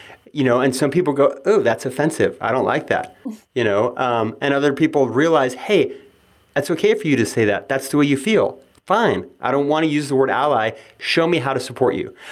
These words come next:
Speaker 1: You know, and so these conversations that are difficult, these conversations that allow different perspectives, you know, we've gone through so many years, and I'm talking out of my ass here.
Speaker 2: <laughs>
Speaker 1: Um,
Speaker 2: No, you're not.
Speaker 1: but we've gone through so many years of just sort of generalizing how each side should be,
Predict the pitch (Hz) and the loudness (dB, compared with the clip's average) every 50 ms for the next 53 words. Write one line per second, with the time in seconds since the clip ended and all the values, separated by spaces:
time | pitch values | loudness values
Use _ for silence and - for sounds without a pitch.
0 | - - - - 165 165 165 170 175 - 160 147 - - 196 202 202 196 - 196 | -20 -18 -6 -2 0 2 4 4 2 2 0 0 0 2 2 2 2 0 0 0
1 | 196 196 196 190 - 175 180 185 - - 151 139 139 - - - - - - - | 0 0 0 0 2 2 2 2 2 0 0 0 0 0 -4 -8 -12 -16 -20 -20
2 | - - - - - - 147 143 135 139 131 127 127 147 151 156 180 - - 123 | -20 -20 -20 -20 -6 -2 0 2 2 2 0 2 2 0 2 2 0 2 2 2
3 | 117 117 123 123 - - 151 147 151 147 139 - 147 143 - - 135 120 127 131 | 2 0 -2 -4 -4 -2 -2 -2 -2 -2 0 2 2 2 2 2 0 0 2 2
4 | 120 120 117 120 123 131 131 127 123 131 131 - 127 - - 127 123 - 135 135 | 2 4 4 2 2 2 0 0 0 0 0 0 -2 -2 0 -2 -2 0 -2 -4
5 | 135 135 - 123 - 143 139 139 143 139 139 160 160 175 185 175 - - 156 139 | -2 -2 -2 -2 -2 0 0 2 2 2 0 2 2 2 2 0 0 0 2 2
6 | 131 - 151 147 151 156 151 139 131 123 127 127 127 123 117 117 110 - - 156 | 2 2 2 2 2 2 2 2 2 2 4 4 4 4 2 0 -2 -4 -4 -4
7 | 180 - - - 127 107 98 107 98 98 92 95 95 101 104 107 101 - - 101 | -2 -2 -2 -4 -4 -4 -2 -2 0 0 0 0 0 0 0 0 -2 -2 -2 -2
8 | 95 90 - - - - - - - 262 269 - - 131 127 123 117 113 113 381 | -2 -2 -4 -10 -16 -18 -6 -2 -2 -2 -2 -2 -4 -2 0 0 2 0 2 2
9 | 302 240 208 208 220 254 254 247 196 170 175 175 180 196 185 185 143 123 139 - | 2 2 2 2 2 0 0 0 0 0 0 2 2 0 0 0 -2 -4 -8 -6
10 | - - 190 196 180 180 - - 214 226 240 240 214 190 165 165 175 175 170 160 | -2 2 2 4 2 2 0 0 0 2 2 2 2 2 2 2 4 4 4 4
11 | 147 131 - - - 139 135 127 117 135 151 147 - - 170 160 135 123 117 107 | 2 0 -2 -2 0 0 0 0 2 0 0 0 0 0 0 0 0 0 -2 -2
12 | 117 131 127 135 151 160 156 151 147 143 143 127 151 147 143 135 127 135 131 127 | 0 0 2 2 2 2 2 2 2 2 0 0 0 0 0 0 -2 0 0 0
13 | 127 127 135 131 127 - - 147 131 131 135 131 - - 131 123 - 113 110 110 | 0 0 0 0 0 0 0 0 0 0 -2 -2 -2 -2 -2 0 0 0 0 2
14 | 123 170 185 180 | 2 2 2 0